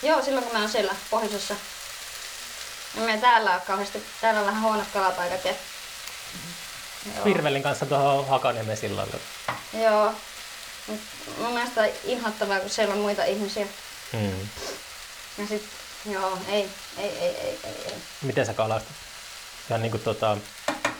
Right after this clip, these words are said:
Speaker 2: soutelet järvellä vai onks sä joessa?
Speaker 1: Öö, siis siellä Inarijärvellä.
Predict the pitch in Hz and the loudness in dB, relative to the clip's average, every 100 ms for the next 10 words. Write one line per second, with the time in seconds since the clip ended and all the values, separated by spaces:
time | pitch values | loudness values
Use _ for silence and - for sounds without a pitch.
0 | - - - 151 131 117 113 - - - | -4 -4 0 4 4 4 2 -2 -14 -14
1 | - - - 123 120 113 101 98 98 98 | -14 -12 0 2 4 4 4 4 4 2
2 | - 117 117 104 - 107 - - - - | 0 2 4 4 0 -6 -8 -10 -10 -10
3 | - - - - - - - - - - | -12 -8 -8 -8 -10 -14 -14 -14 -14 -14
4 | - 214 220 220 220 220 247 226 - - | -6 0 6 8 8 6 2 2 -4 -8
5 | - - 226 220 208 240 254 254 262 247 | -8 -2 2 2 4 6 8 8 8 8
6 | 254 | 6